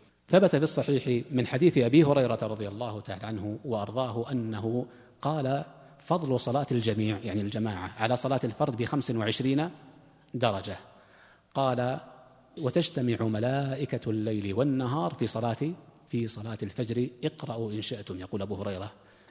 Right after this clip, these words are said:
"اقرأوا إن شئتم قول الله تعالى: 'وقرآن الفجر إن قرآن الفجر كان مشهودا'".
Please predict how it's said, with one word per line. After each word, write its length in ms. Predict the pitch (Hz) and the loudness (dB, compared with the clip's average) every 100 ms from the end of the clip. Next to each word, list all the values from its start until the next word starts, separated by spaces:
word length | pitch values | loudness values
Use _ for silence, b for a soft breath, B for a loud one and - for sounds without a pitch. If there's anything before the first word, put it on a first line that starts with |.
| b 175 | b -4
"اقرأوا 360 | 175 151 127 | -2 -2 0
إن 80 | 123 | -2
شئتم 280 | 135 147 120 | -2 -4 -4
قول 220 | - 113 | -2 -2
الله 280 | 110 123 113 | -2 -2 -4
تعالى: 420 | 107 110 139 180 - - - - - | -2 -2 -2 -4 -8 -20 -20 -10 -6
'وقرآن 520 | 104 107 107 127 113 | -2 -2 -2 -4 -4
الفجر 420 | 104 117 101 110 | -4 -4 -4 -2
إن 180 | 123 101 | 0 0
قرآن 340 | 107 104 120 | -2 -4 -2
الفجر 440 | 101 - 104 117 156 - - - - | -2 -2 -2 0 -2 -6 -20 -20 -10
كان 260 | - 110 98 | -4 -2 -2
مشهودا'". 540 | 92 - 90 87 - | -4 -6 -10 -12 -14